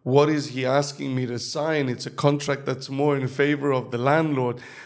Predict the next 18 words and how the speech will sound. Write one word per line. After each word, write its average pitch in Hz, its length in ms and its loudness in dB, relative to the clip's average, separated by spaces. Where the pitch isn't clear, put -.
But 131 160 0
when 143 160 2
I 143 140 4
explain 190 1000 -2
to 156 140 -2
them 117 400 -4
the 139 180 4
wording, 147 1080 2
the, 131 260 2
the 135 220 0
way 151 280 4
that 143 280 2
it's - 400 -6
structured 143 1120 -2
and 131 180 4
what 135 160 4
it 135 160 -2
says, 139 600 -6